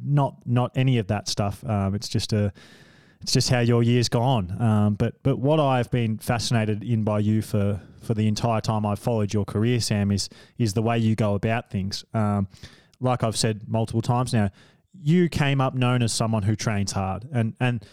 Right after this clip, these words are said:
that's what I love talking about. It's, it's my real passion, triathlon and, and people who train hard. So can you talk to me about what training looks like for you? What does,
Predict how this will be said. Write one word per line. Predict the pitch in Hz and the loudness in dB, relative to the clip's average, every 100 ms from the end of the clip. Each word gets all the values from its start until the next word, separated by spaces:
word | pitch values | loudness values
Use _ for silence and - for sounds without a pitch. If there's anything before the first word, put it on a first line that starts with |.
| _ | _
that's | - 143 - | -2 -2 0
what | 143 | 0
I | 117 | 2
love | 110 110 | 0 -2
talking | - 107 104 107 | -2 -2 0 0
about. | 98 98 | 0 0
It's, | 104 - | -2 -4
it's | 120 - | -4 -2
my | 110 | 0
real | 110 107 | 0 0
passion, | - 104 - 98 | -2 -6 -4 -4
triathlon | 95 117 117 120 - 120 | -2 0 0 -2 -2 0
and, | 104 98 - | 0 0 -2
and | 110 | -4
people | 101 113 104 | 0 0 0
who | 92 | -2
train | 107 117 101 | -2 -2 -2
hard. | 90 101 95 95 | -2 -2 -2 -4
So | - 113 98 - - _ _ - | -2 -2 -4 -10 -20 _ _ -2
can | 165 | 2
you | 220 | 2
talk | 240 165 170 | 2 0 0
to | - | 0
me | 160 151 | 0 2
about | 131 131 127 - - - _ _ 123 | 2 0 -2 -10 -20 -20 _ _ -4
what | 127 156 - _ - | 0 0 -2 _ -6
training | - 135 139 139 123 | -2 0 0 2 2
looks | 117 139 - 143 | 2 2 2 0
like | 135 139 | 0 -2
for | 143 | -2
you? | 139 151 | 2 2
What | 156 165 | 2 0
does, | 233 196 | 0 -2